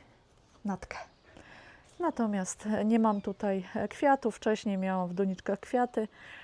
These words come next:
E, za duże były, za wysokie temperatury były. E, wyniosłam je tutaj na zewnątrz. Natomiast w środku uwielbiam pić kawę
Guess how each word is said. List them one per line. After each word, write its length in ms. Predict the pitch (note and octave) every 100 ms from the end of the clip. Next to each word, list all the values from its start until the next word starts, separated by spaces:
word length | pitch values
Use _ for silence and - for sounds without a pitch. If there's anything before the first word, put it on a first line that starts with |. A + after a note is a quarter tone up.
| - - -
E, 680 | A3+ A3+ A3 A3 G#3+ A3 G#3+ - - - - - _ - -
za 180 | D#4+
duże 300 | A#3 A3 G3
były, 180 | F3 F3+
za 120 | F#3+
wysokie 340 | A#3 - A#3+ A3+
temperatury 720 | A3+ G#3 G#3 G3+ F#3+ F3+ E3
były. 300 | E3+ F3+ F#3 - - - - - -
E, 80 | G3
wyniosłam 580 | A3 G#3+ G#3 G#3 F#3+
je 100 | F3
tutaj 320 | E3+ F3 F#3 F3
na 120 | F3+
zewnątrz. 600 | B3+ B3+ A#3 A3 G#3 - - - - _ D#4
Natomiast 400 | D4 A#3 G3+ -
w 60 |
środku 720 | - G#3 F#3+ F#3+ F#3+ - F3+
uwielbiam 480 | F#3 F#3+ F#3 F#3 F#3
pić 220 | G#3 G3
kawę 400 | - B3+ A#3+ A#3